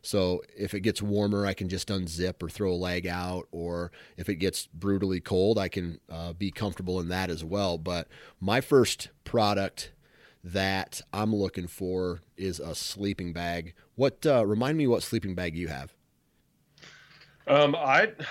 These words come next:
Speaker 2: I rock the Kelty, Kelty, uh, sleeping bags, and I'm a, I'm definitely, I used to be all synthetic because if it got wet,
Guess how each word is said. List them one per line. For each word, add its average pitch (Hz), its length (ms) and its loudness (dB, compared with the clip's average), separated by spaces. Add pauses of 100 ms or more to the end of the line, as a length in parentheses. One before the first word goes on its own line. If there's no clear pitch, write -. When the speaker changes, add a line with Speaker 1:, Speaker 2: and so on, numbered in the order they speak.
(120)
Speaker 2:
I 143 260 2
rock 196 360 4
the 123 60 -12
Kelty, 135 560 -4 (340)
Kelty, 131 520 -2
uh, 113 300 4
sleeping 127 320 -2
bags, 123 260 4
and 117 100 0
I'm 131 160 4
a, 113 280 6 (260)
I'm 113 320 -2
definitely, 123 420 2
I 101 80 2
used 123 240 -2
to 127 60 -6
be 110 140 2
all 110 160 6
synthetic 110 680 2
because 87 300 -4
if 82 100 -6
it 87 80 -8
got 113 280 4
wet, 107 460 2